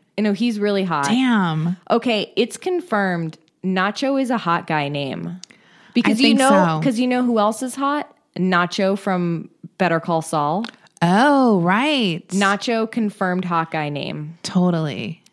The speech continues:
Speaker 1: Um,
Speaker 2: Yeah,
Speaker 1: if,
Speaker 2: he, Nacho is fucking hot.
Speaker 1: if your name is
Speaker 2: Damn.
Speaker 1: Ignacio and you listen to the show, write us
Speaker 2: Please
Speaker 1: in.
Speaker 2: tell us you're hot.
Speaker 1: Tell us, <laughs> tell us if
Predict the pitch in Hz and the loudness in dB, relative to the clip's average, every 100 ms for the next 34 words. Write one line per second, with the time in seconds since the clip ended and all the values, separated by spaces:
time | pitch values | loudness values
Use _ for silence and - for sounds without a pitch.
0 | _ - 175 165 160 180 180 156 - 185 | _ -6 -2 0 0 0 0 -2 -2 2
1 | 180 214 - 294 208 180 - 175 165 170 | 2 2 0 0 0 -2 -4 -6 -4 -4
2 | 151 190 220 247 254 339 392 403 - 214 | -2 0 2 2 2 2 2 2 2 2
3 | 180 202 - 202 185 180 175 175 175 190 | 2 0 0 0 0 0 -2 -2 -4 -4
4 | 170 165 - 156 143 139 147 - 165 165 | -4 -4 -4 -2 -2 -2 -4 -6 -4 -2
5 | 160 156 - 202 208 202 180 185 175 - | -2 -4 0 2 2 0 -2 -2 -2 -2
6 | 160 156 143 143 190 190 202 - - 208 | -4 -4 -6 -4 -2 -2 -4 -10 -2 0
7 | 233 214 254 226 262 233 | 2 2 2 0 0 2